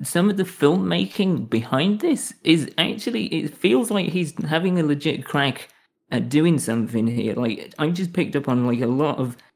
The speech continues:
sort of d-, a lot of Dutch angles, a lot of floating Dutch angles. Like, I watched Four recently,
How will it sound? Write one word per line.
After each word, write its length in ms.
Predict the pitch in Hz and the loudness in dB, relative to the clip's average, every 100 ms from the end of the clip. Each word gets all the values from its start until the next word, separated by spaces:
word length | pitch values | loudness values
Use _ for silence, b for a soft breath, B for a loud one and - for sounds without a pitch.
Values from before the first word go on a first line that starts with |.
| _ | _
sort 200 | - 120 | -4 0
of 220 | 120 107 - _ - - | 0 -2 -12 _ -8 -2
d-, 100 | 131 | -2
a 80 | |
lot 300 | 131 139 233 226 | 2 2 4 2
of 140 | 151 | 2
Dutch 340 | 185 190 - - | 0 0 -4 -6
angles, 500 | 156 165 143 123 117 | -2 0 2 2 2
a 60 | 123 | 0
lot 180 | 151 156 | 0 -2
of 80 | |
floating 680 | - - 131 160 170 175 156 | -6 -4 0 2 0 0 -2
Dutch 300 | 131 151 - - | 0 0 -2 -4
angles. 400 | 143 139 123 117 | -2 0 0 0
Like, 140 | 120 - | 0 2
I 120 | 190 | 2
watched 400 | 185 175 147 - | 2 0 -2 -10
Four 520 | - 135 151 170 170 | 0 4 4 2 -4
recently, 800 | - 156 170 170 180 - 208 208 | -2 0 0 0 -2 0 -2 -4